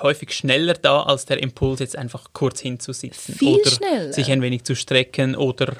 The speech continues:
Speaker 1: ja, in den
Speaker 2: Ja.
Speaker 1: Wald zu gehen.
Speaker 2: Ja.
Speaker 1: Kannst du noch sagen, üben heißt für dich aber,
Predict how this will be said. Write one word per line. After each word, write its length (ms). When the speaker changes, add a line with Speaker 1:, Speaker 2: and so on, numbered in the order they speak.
Speaker 1:
ja, 200
in 120
den 80
Speaker 2:
Ja. 80
Speaker 1:
Wald 160
zu 120
gehen. 340
Speaker 2:
Ja. 200
Speaker 1:
Kannst 260
du 60
noch 80
sagen, 280
üben 400
heißt 320
für 100
dich 360
aber, 340